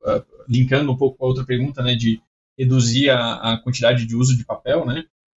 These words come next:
É, hum, eu acho que é, é uma, um, um bom jeito de pensar, né? Se a gente vai pensar aqui, por exemplo, né,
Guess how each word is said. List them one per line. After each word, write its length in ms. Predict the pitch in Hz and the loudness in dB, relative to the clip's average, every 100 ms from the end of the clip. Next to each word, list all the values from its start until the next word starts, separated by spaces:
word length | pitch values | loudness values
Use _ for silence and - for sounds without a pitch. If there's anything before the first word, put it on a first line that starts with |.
| _ - | _ -6
É, 380 | 117 120 117 | -2 2 2
hum, 400 | 113 113 117 113 120 | 2 2 2 0 2
eu 100 | 123 | 0
acho 140 | 127 | 2
que 60 | 131 | -2
é, 120 | 127 | 0
é 80 | 123 | 2
uma, 420 | 127 117 113 110 | 2 2 0 -2
um, 240 | 117 113 - 123 | 0 -2 -2 -8
um 320 | 113 123 123 127 - _ _ | -2 0 0 -2 -12 _ _
bom 260 | 117 131 135 | 0 2 2
jeito 240 | 139 135 | 0 -4
de 80 | 120 | -6
pensar, 380 | 127 - 113 131 | -6 0 0 0
né? 120 | 123 | -2
Se 120 | 127 | -2
a 20 | |
gente 80 | 127 | 0
vai 100 | 127 | 0
pensar 280 | 131 127 127 | 0 -2 -2
aqui, 160 | - - | -4 -6
por 120 | 131 | -2
exemplo, 420 | 123 117 - - | 0 -2 -8 -16
né, 160 | 117 | -16